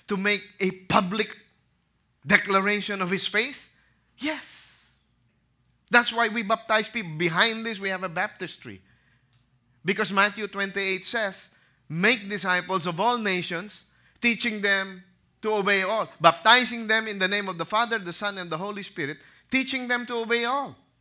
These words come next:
So before we baptize people here, we ask, "Do you understand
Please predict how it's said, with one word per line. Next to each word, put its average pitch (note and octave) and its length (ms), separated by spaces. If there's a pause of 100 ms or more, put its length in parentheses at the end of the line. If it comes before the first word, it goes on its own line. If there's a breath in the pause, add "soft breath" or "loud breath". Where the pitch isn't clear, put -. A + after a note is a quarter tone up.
(720)
So A3+ 180
before B3 360
we A3 140
baptize A3+ 680 (260 soft breath)
people B3+ 380
here, F3 320 (180 loud breath)
we C4 140
ask, C#4+ 340 (800)
"Do D#3+ 80
you A3 100
understand G3 560